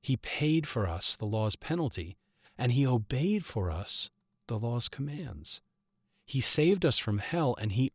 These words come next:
earned for us our entrance into heaven.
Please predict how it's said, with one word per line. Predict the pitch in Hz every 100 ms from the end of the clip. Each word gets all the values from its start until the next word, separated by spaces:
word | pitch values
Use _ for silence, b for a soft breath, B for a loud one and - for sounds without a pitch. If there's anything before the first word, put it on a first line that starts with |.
| -
earned | 147 175 170 147
for | - 117 110
us | 95 87 - - _ _ _ _ _ -
our | 107
entrance | 110 110 - 92 -
into | 92 92
heaven. | 95 131 87 73